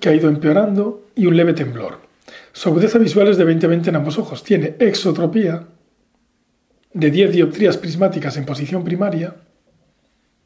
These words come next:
Claro, va a la exo porque tira el recto externo.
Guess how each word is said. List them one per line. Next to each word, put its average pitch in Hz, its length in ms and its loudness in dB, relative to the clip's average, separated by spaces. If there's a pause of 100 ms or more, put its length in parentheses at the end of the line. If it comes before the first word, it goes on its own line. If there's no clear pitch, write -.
(760)
Claro, 151 220 -2
va 160 140 0
a 156 40 0
la 165 160 2
exo 170 320 -2
porque 131 880 -8
tira 147 220 -2
el 147 60 -4
recto 143 220 -8
externo. 135 360 -10